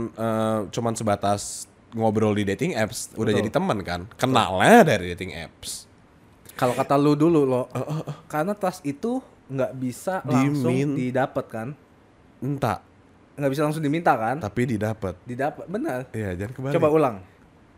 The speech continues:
Speaker 1: Karena rasa kepercayaan tidak bisa diminta, melainkan diberikan ya.
Speaker 2: Nah, betul.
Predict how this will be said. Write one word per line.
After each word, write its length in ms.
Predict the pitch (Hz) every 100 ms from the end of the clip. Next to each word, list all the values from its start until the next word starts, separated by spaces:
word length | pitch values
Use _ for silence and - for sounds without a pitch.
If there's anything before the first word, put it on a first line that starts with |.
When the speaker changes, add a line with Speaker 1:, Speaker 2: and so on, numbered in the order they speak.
| -
Speaker 1:
Karena 260 | - 165 202
rasa 140 | 165
kepercayaan 480 | 147 127 123 123 147
tidak 240 | 160 107 95
bisa 220 | 92 98
diminta, 640 | 92 90 85 85 113 151
melainkan 640 | 160 95 87 87 - 98 104
diberikan 580 | 90 90 90 85 76 76
ya. 140 | 82 - -
Speaker 2:
Nah, 300 | 123 95 85 -
betul. 400 | 95 98 90 82